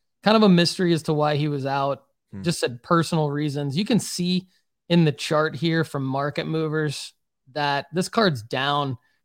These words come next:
Speaker 1: quite a bit. His twenty fourteen Select Concourse P S A ten, uh, down about eighteen percent. D-, sorry, down about six, uh, sixty percent, down about eighteen dollars. And, uh,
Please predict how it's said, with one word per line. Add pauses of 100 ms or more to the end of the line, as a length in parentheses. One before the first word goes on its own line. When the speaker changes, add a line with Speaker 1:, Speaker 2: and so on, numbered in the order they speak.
(100)
Speaker 1:
quite
a
bit.
His
twenty
fourteen
Select
Concourse
P
S
A
ten, (840)
uh,
down
about
eighteen
percent.
D-,
sorry,
down
about
six,
uh,
sixty
percent,
down
about
eighteen
dollars. (600)
And,
uh,